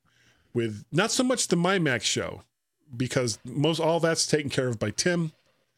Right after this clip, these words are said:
other than the time it takes to, to do the show and so on and so forth. Um, but, uh, all the other things that I do, all the other podcasts that I do, and we'll talk about that in, in just a little bit. Gaz, Gaz, Gaz, Gaz, Gaz, Gaz.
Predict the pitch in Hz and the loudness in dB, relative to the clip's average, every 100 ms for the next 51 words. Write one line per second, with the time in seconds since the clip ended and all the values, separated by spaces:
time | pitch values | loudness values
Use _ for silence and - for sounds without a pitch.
0 | _ _ - 135 131 131 120 117 - 131 | _ _ -2 0 2 2 0 0 0 0
1 | 120 - 117 - - 110 98 _ _ - | -2 -2 -2 -2 -2 -4 -6 _ _ -12
2 | - 98 160 175 220 - 202 180 185 160 | -10 -2 0 2 2 2 2 2 2 0
3 | - 151 123 - 131 127 143 160 156 151 | -4 -4 0 0 0 0 0 0 0 -2
4 | - - - - - - - - 143 143 | -6 -18 -16 -18 -20 -20 -4 0 2 2
5 | 139 120 _ - 117 151 151 - _ _ | 0 -4 _ -8 0 2 2 -4 _ _
6 | - 135 135 165 185 165 156 151 151 139 | -2 0 2 2 4 2 2 2 0 2
7 | 117 131 127 123 123 120 120 117 110 135 | 2 0 0 0 0 0 0 0 0 0
8 | 127 - 117 113 110 107 110 104 104 117 | 0 0 0 2 0 -2 -2 -2 -2 -4
9 | 107 104 117 - - 208 202 175 165 160 | -2 -2 -2 -4 -2 0 2 0 2 0
10 | 151 131 117 - - - - - - 127 | 2 0 -2 -6 -20 -20 -20 -16 -4 -2
11 | 117 135 - 131 113 120 120 208 254 294 | 0 0 0 0 0 -4 0 0 2 2
12 | 285 254 208 156 - 233 247 233 - 196 | 2 0 -2 -2 0 0 2 0 0 0
13 | 190 - 151 139 - 101 90 - 82 - | 0 0 0 -2 -2 -4 -4 -8 -12 -12
14 | - | -16